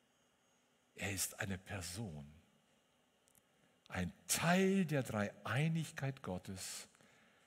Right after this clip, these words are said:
der seit Pfingsten in Menschen lebt.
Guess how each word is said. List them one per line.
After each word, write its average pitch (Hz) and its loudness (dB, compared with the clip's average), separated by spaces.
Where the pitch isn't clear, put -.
der 90 -2
seit 85 -2
Pfingsten 110 -2
in 135 0
Menschen 104 0
lebt. 87 -8